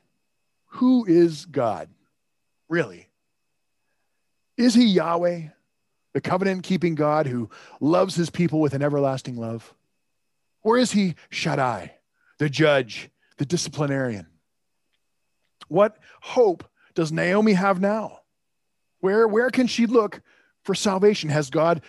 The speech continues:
turned against her or not? Well, this story, uh, the book of Ruth actually was written to answer these questions. So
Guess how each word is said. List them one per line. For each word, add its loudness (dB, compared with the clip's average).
turned -2
against 2
her -2
or -14
not? -4
Well, -2
this 2
story, 0
uh, -2
the -2
book 2
of 0
Ruth 0
actually -2
was 0
written -4
to -8
answer -6
these -6
questions. -14
So 0